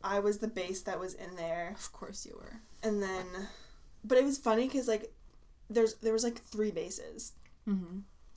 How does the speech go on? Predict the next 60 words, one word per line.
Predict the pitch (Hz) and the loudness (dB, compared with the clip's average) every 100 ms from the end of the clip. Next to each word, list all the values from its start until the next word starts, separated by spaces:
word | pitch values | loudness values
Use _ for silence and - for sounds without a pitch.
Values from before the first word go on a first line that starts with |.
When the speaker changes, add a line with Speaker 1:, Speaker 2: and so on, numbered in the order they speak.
| - | -4
Speaker 1:
So | 185 202 | 0 0
it's | |
like, | 196 185 | 0 -4
okay, | 190 196 | -4 -2
I'm | 185 175 | -4 -4
the | |
best | 170 175 160 | -4 -4 -6
of | |
three. | - 214 208 | -8 -8 -6
Like, | 175 - - | -8 -10 -10
I | |
mean, | 185 - | -10 -8
cool, | - 269 180 | 2 2 2
but | - 185 | 0 2
also, | 185 202 185 170 180 - - - | 2 2 0 -2 -4 -8 -18 0
Speaker 2:
<laughs> | 269 - - | 2 4 6
Speaker 1:
like, | 214 | 8
whatever. | 214 208 185 180 202 220 - - | 10 10 8 4 4 2 -2 4
But | 240 | 6
then, | 233 233 | 8 8
like, | 226 202 190 269 - | 6 2 0 -6 -6
<laughs> | 233 240 | -8 0
the | 262 | 2
cellos | - 233 190 202 202 | 4 4 4 4 4
were, | 190 | 2
like, | 180 - | 0 0
two, | - 214 | 0 2
like, | 185 160 | 0 -4
really | 165 160 190 185 | -8 -2 0 0
good | 170 180 165 | -2 -2 -2
cellists | - 190 175 - - | 0 0 0 0 -2
because | 202 190 170 | -4 -4 -2
there | 175 | 0
were, | 170 | 0
like, | 175 - | -4 -8
twenty | - 180 180 175 | -10 -8 -6 -6
cellos | - 180 165 160 | -2 0 0 -2
or | 170 | -4
whatever. | 170 165 196 196 - - - | -6 -6 -6 -8 -12 -18 -10
Speaker 2:
Oh, | 196 | -2
Speaker 1:
And | 208 220 | 2 6
so | 208 | 8
it | |
Speaker 2:
wow. | 196 | 8
Speaker 1:
was, | 196 | 6
like, | 185 196 | 2 2
they | 196 | 2
were | 190 | 4
so | - 220 220 | 2 4 4
good, | 190 180 | 2 0
and | 165 | 0
I | 175 190 | 0 0
was | 202 | 0
just, | 208 | 0
like, | 202 190 - | -2 -2 -6
very | 160 170 185 | -4 -4 -4
casually, | 190 190 175 175 180 180 | -6 -2 -2 -2 -6 -6
like, | 185 - | -8 -2
average, | 180 175 190 190 202 226 | -2 -2 -2 -4 -4 -4
but | 175 170 | -2 -2